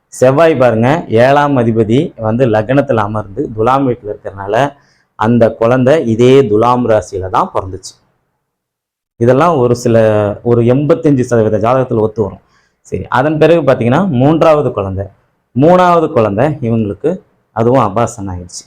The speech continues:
கேது இருந்ததுனால, அவருக்கு வீடு கொடுத்த அதிபதி பிரச்சனைனால. அதுக்கு அடுத்த குழந்தை வந்து பாத்தீங்கன்னா, நம்மளுடைய சிம்ம வீடு. சிம்மத்தினுடைய அதிபதி பாருங்க, பெண் வீட்டுல உட்கார்ந்ததுனால, அதுக்கு அடுத்த குழந்தை பெண் குழந்தை பிறந்தது.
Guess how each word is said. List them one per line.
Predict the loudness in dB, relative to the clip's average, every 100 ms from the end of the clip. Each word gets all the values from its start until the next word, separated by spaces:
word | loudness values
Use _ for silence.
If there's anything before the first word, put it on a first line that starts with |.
| 0
கேது | 2 4 0
இருந்ததுனால, | -2 -4 -2 -2 -4 -6 _ _ -4
அவருக்கு | -2 0 2
வீடு | 2 4
கொடுத்த | 2 2 -2 -2 _ -4
அதிபதி | -2 -2 -4 -8
பிரச்சனைனால. | -10 -8 -8 -8 _ _ _ _
அதுக்கு | -2 0 2
அடுத்த | 2 0 0 0
குழந்தை | 2 0 0
வந்து | 0 -2
பாத்தீங்கன்னா, | -4 -4 -6 -10 -8 -10 _ -8
நம்மளுடைய | -4 -2 -2 0 -2 -4 -8 _ _ _ _
சிம்ம | -4 0 2 2
வீடு. | 0 -6 -4
சிம்மத்தினுடைய | 0 0 0 0 2 2
அதிபதி | 2 0 0 0
பாருங்க, | -2 -2 -4
பெண் | -4 -2 0 2
வீட்டுல | 0 0 -4
உட்கார்ந்ததுனால, | -4 -10 -8 -8 -6 -6 -6 -8 _ _ -6
அதுக்கு | -6 -2
அடுத்த | -2 0 0
குழந்தை | 0 -2 -4
பெண் | -4 -2 -2 0
குழந்தை | -2 -2 -4
பிறந்தது. | -4 -8 -6 -6 -4 -4 -4